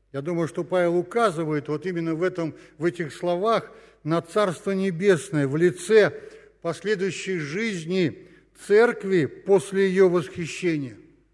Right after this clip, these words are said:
Более девяносто раз Новый Завет говорит о Царстве Божьем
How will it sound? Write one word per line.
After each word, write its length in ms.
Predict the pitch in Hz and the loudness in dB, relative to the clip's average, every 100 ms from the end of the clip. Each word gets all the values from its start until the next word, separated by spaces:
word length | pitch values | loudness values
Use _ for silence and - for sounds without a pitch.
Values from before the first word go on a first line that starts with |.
| _ _ _ _ _ _ _ _ _ _ _ | _ _ _ _ _ _ _ _ _ _ _
Более 300 | 110 226 220 | -4 0 0
девяносто 680 | 196 208 214 220 220 - 214 | -2 -2 -2 -2 -2 0 2
раз 420 | 208 208 151 - - | 4 4 2 -2 -4
Новый 340 | 170 175 170 | -2 0 0
Завет 560 | 143 175 170 226 - - - - _ _ | 2 0 2 2 0 -2 -20 -20 _ _
говорит 500 | 127 165 185 202 - - | -4 0 2 2 0 -4
о 120 | 175 | -4
Царстве 580 | - 196 170 - 175 165 | 0 0 0 -2 -4 -4
Божьем 640 | 147 214 226 175 156 139 | -2 -2 -2 -2 -4 -6